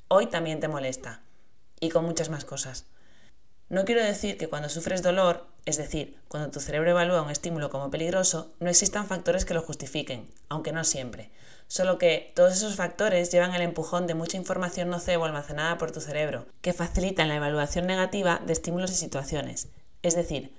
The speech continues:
factores que te predisponen a sufrir dolor antes de que ocurra nada realmente peligroso que respalde la decisión de tu cerebro. Pon un ojo en la información que recibes. Ten en cuenta cómo funciona tu cerebro. Sé consciente de que, aunque tú no te percates, tu cerebro absorbe todo lo que le rodea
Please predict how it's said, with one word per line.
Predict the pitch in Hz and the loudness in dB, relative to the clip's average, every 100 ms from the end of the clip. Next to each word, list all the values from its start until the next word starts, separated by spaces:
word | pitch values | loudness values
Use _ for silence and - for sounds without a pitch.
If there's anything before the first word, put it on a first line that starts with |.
| - - | -18 -6
factores | - 160 180 185 | 0 2 6 6
que | 196 | 4
te | 190 | -2
predisponen | 180 185 185 208 185 | 0 0 0 0 0
a | 147 | 0
sufrir | 147 143 175 | -2 -2 0
dolor | 180 180 202 - | 2 4 4 2
antes | - 175 170 | 0 0 2
de | 175 | 2
que | |
ocurra | 170 180 175 170 | 2 4 2 4
nada | 180 185 | 4 2
realmente | 165 160 160 165 | 2 0 0 2
peligroso | 160 160 170 196 180 170 | 2 2 2 2 0 -2
que | |
respalde | 151 - 160 170 | -4 -2 0 2
la | 170 | 2
decisión | 151 147 156 | 2 0 0
de | 165 | -2
tu | 170 | -4
cerebro. | - 131 117 104 - - - - - - - - - | -6 -6 -6 -8 -14 -18 -18 -18 -18 -18 -18 -6 6
Pon | 196 | 6
un | 208 | 8
ojo | 202 202 | 4 2
en | 220 | 2
la | |
información | - 170 165 156 175 | 0 0 0 0 0
que | 175 | 4
recibes. | 165 156 156 131 - - - - - - | 4 4 0 -2 -6 -12 -18 -18 -8 0
Ten | 180 | 2
en | 190 | 2
cuenta | 190 190 196 | 0 0 2
cómo | 180 180 | 0 0
funciona | 180 170 175 180 | -2 -2 -2 -2
tu | 165 | -2
cerebro. | 156 147 135 123 - - - - - | -2 -2 -2 -4 -8 -16 -18 -16 2
Sé | - | 4
consciente | 175 208 - 202 180 165 | 4 2 2 2 2 2
de | 156 | 0
que, | 156 147 - | -2 -2 -2
aunque | 160 156 | 0 0
tú | 175 | 0
no | 185 | 0
te | 190 | 2
percates, | 185 170 185 180 156 | 2 2 0 0 -4
tu | - | -4
cerebro | 151 156 156 180 | -4 0 0 0
absorbe | - 170 180 | 0 2 2
todo | 175 170 185 | 4 6 6
lo | 175 | 4
que | 147 | 2
le | 139 | -2
rodea | 131 135 151 131 | -2 -2 -2 -4